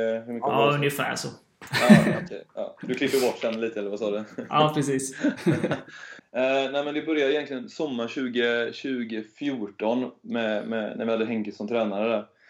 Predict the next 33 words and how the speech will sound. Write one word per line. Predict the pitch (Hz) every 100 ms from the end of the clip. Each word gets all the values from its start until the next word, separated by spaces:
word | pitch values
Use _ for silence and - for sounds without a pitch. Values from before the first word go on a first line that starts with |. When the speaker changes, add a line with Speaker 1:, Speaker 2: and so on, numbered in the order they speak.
| - - - - - _ _
Speaker 1:
Så, | - - 120 113 113
eh, | 113 110 110 110 107 98 - - -
och | - 120
då, | 120 120 117
eh, | 117 113 113 110 107 _ _ _ _
då | 127
bet | 123 123 123
jag | 120
ihop | 123 113 -
och | 123 120
sen | 113 107
så | 110
fick | 120 110
vi | 113
ju, | 110 110 107 - - _
fick | - 123
jag | 113
en | 113
reaktion | 113 110 120 104
på | 107 117
det | 110
då | 107 101 101 - - _ _ _ _ -
i |
början | 113 120 110 101
på | 107
tjugofemton. | - 110 104 - 110 98 92 104 110 110 _ _ _ _ _ _ _
Och | 113 -
då | 117
fick | 123
jag | 117
ta | 117 107 -
en | - 117 104
spruta | - 127 107 - - 110 117 -